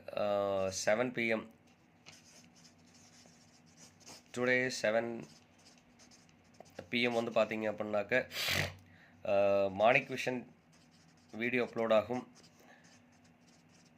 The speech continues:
மாணிக் விஷன்ஸ் டெலிவிஷனோட, அ, வீடியோ அப்லோட் ஆகும். மறக்காம நம்ம சேனலை வந்து சர்ச் பண்ணி பார்த்தீங்க அப்படின்னா, அ, சர்ச்சிங் கொடுத்தீங்கன்னா கண்டிப்பா வரும். YouTube-ல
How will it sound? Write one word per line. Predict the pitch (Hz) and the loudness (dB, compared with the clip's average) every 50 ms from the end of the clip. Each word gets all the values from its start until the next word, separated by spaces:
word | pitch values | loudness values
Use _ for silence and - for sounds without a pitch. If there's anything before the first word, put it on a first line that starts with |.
| _ _ - - _ _ _ - _ - _ - - _ - - - - - - - - - - - - _ _ _ - - _ _ - - - - - - - _ _ _ - - _ - | _ _ -20 -20 _ _ _ -20 _ -20 _ -20 -20 _ -20 -20 -20 -20 -20 -20 -20 -20 -20 -20 -20 -20 _ _ _ -20 -20 _ _ -20 -20 -20 -20 -20 -20 -20 _ _ _ -20 -20 _ 0
மாணிக் | - 110 113 113 117 | 2 2 2 2 -2
விஷன்ஸ் | 117 110 - 120 120 - - | -6 -4 -4 -6 -6 -6 -4
டெலிவிஷனோட, | - 107 104 110 110 107 - 110 104 101 101 101 101 98 92 - - - | -4 -2 -2 -2 -4 -4 -6 -4 -2 0 0 0 0 -2 -10 -10 -8 -6
அ, | 101 101 101 | -4 -4 -4
வீடியோ | 98 104 113 110 110 | -4 -4 -2 2 2
அப்லோட் | 104 104 - 110 101 98 | 0 0 0 -2 0 2
ஆகும். | 98 95 92 104 113 107 98 101 | 2 0 0 -2 -6 -4 0 2
மறக்காம | 98 110 110 - 120 113 113 117 123 120 - - - - - - - - | 2 0 2 2 0 0 2 2 0 0 -2 -6 -12 -10 -10 -12 -12 -14
நம்ம | - 95 98 95 | -12 -6 -6 -4
சேனலை | 92 - 107 110 117 120 113 | -2 0 0 0 2 0 -2
வந்து | 107 110 110 | -2 -2 -6
சர்ச் | 110 110 113 117 113 | -6 -6 -6 -6 -4
பண்ணி | - 117 113 113 | -4 -4 -4 -2
பார்த்தீங்க | - 110 104 104 110 107 110 107 | 0 -2 -2 -2 -2 -4 -4 -4
அப்படின்னா, | 98 - 104 104 104 110 110 - - - - - - - - - - - - - - - - - | -4 -4 -8 -4 -2 -2 -2 -4 -6 -14 -20 -20 -20 -20 -20 -20 -20 -20 -20 -20 -20 -16 -10 -6
அ, | 101 98 98 95 95 95 95 - | -2 0 0 0 0 -2 -2 -2
சர்ச்சிங் | 120 123 120 - 135 123 | -2 -2 -2 -2 -6 -6
கொடுத்தீங்கன்னா | 110 113 110 113 110 107 110 110 110 107 | -6 -6 -6 -6 -4 -2 -2 -2 -2 -2
கண்டிப்பா | - 101 95 101 104 107 104 - 113 | -2 -4 -4 -4 -6 -6 -4 -2 -2
வரும். | 104 101 101 101 113 113 - - - - - - _ _ _ _ - - - | -2 -2 -2 -4 -4 -6 -8 -16 -20 -20 -20 -20 _ _ _ _ -20 -20 -12
YouTube-ல | - 107 110 110 - 117 110 101 107 110 117 | -8 -6 -6 -4 -4 -6 -6 0 2 2 2